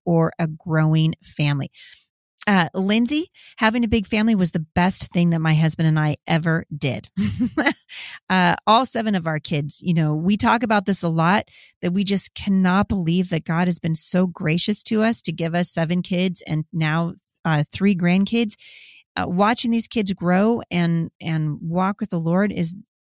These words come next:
it is the joy, it really is the joy of our life. I think, you know, if I go back and I'll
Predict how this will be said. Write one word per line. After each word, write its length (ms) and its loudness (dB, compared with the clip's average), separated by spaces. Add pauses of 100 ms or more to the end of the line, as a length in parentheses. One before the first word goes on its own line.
it 240 -4
is 520 0 (140)
the 140 -2
joy, 460 0
it 80 -6
really 280 2
is 120 0
the 80 -6
joy 400 0 (420)
of 160 0
our 180 -2
life. 320 -2
I 200 0
think, 240 -4 (160)
you 120 0
know, 140 2
if 120 -4
I 120 2
go 140 0
back 280 0
and 140 0
I'll 320 2